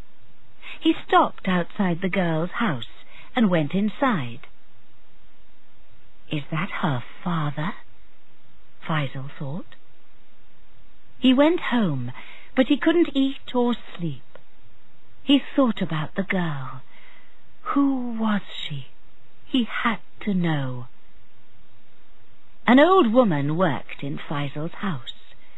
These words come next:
She asked, "What's wrong with you, sir? Are you ill?" "No," answered Faisal, "but I'm in love." He told the old woman about the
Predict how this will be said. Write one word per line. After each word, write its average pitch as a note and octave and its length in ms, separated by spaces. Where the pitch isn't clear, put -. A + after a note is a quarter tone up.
She A3 260
asked, F3 420
"What's - 360
wrong D#4 320
with G#4+ 220
you, D4 200
sir? - 440
Are G3+ 140
you F4+ 240
ill?" C#3 460
"No," E3+ 580
answered D3 400
Faisal, C3+ 440
"but F3 160
I'm A3 240
in G#3 220
love." F#3+ 280
He C#4 140
told D4+ 440
the A#3 160
old D#3+ 220
woman C#3+ 340
about E3+ 300
the G3+ 60